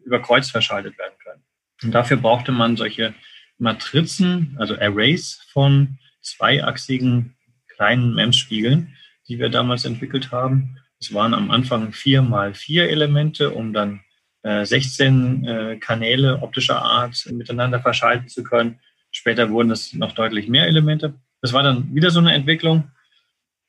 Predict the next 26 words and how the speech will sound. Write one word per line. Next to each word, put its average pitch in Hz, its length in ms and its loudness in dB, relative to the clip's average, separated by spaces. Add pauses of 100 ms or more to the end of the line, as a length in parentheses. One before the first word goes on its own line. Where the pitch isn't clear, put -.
(120)
Die 185 280 4
hat 170 160 4
dann 175 140 6
irgendwann 185 300 4
Schaden 170 360 2
genommen, 151 340 6
weil 143 160 4
es, 139 180 -4
äh, 135 220 0
zweitausendzwei 135 840 4
so 135 100 -4
einen 117 80 -8
Niedergang 120 640 0
an - 160 -6
den 117 160 -6
Börsen 139 420 4
gab 131 420 4
und 120 200 -8
auch 120 180 -6
dieser 120 320 -6
Technologiezweig 127 920 -2
irgendwo 127 400 -4
damit 120 560 -2
Schaden 131 320 0
genommen 123 320 -2
hatte. 127 240 -8